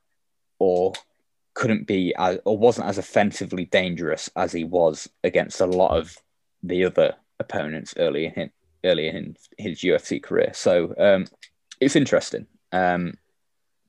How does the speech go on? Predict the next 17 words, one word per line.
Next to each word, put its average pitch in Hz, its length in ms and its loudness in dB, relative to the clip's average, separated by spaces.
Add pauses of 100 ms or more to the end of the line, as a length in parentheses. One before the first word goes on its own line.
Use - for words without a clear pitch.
(140)
but - 160 -2
yeah, - 220 -2
I 104 100 2
think, 110 280 -8
like, 92 200 4
like, 92 200 2
we 92 100 -4
have 104 180 2
focused - 420 0
a 92 40 6
lot 95 340 4
on 90 320 0
what 98 360 4
Vettori 98 420 2
can 95 140 -2
do 92 320 0
to, 95 500 0